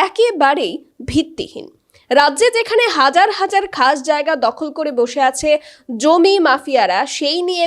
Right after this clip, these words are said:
কথা বলার মুরুদ নেই তাদের। জমি মাফিয়াদের কাছ থেকে মোটা মোটা ঘুষ নিয়ে তাদের প্রচার প্রসারে ব্যস্ত বহু সোশ্যাল মিডিয়া চ্যানেল,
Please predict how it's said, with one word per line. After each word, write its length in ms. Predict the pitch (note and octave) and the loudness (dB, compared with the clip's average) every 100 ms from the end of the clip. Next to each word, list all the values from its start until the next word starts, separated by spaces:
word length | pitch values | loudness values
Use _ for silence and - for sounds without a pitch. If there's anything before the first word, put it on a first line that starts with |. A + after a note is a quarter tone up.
| D#4 | 0
কথা 360 | C4+ C#4+ - E4 | -2 -2 -2 -2
বলার 320 | D4 C#4+ C#4 C4+ | 2 2 2 0
মুরুদ 320 | C4+ C4+ A#3 | -2 -2 -2
নেই 180 | C4+ C#4+ | 0 0
তাদের। 300 | C#4 A#3 - - _ _ C4+ | 0 -2 -4 -14 _ _ 0
জমি 260 | D4 E4+ | 2 4
মাফিয়াদের 520 | G4 F#4+ G4 G4 G4 | 4 2 2 2 0
কাছ 180 | F#4+ F4+ - | 0 -2 -2
থেকে 180 | F#4 F4+ | -6 -2
মোটা 280 | D4+ D#4 E4+ | 0 2 0
মোটা 240 | E4+ D#4+ | 2 0
ঘুষ 280 | D4 - D#4+ D#4+ | -2 -4 -6 -6
নিয়ে 200 | D#4 B3+ F#3+ | -6 -4 -2
তাদের 360 | B3 C4 D#4+ F4 | 0 0 0 -6
প্রচার 380 | D#4+ D4+ D#4 D4+ | -2 -2 2 0
প্রসারে 440 | C#4 C4 B3+ C4+ A#3+ | 0 -4 -2 -2 -2
ব্যস্ত 380 | A#3 A3+ - - C4+ B3+ - _ | 0 -2 -2 -2 -2 -2 -10 _
বহু 300 | A3+ E4 E4+ G#4 G4+ | 0 0 2 0 0
সোশ্যাল 320 | F4+ E4+ F4+ D#4 | -4 -2 -2 -2
মিডিয়া 340 | D#4 D4 D4 | -4 0 0
চ্যানেল, 400 | D4 - C#4+ C#4 | 0 -2 -2 -2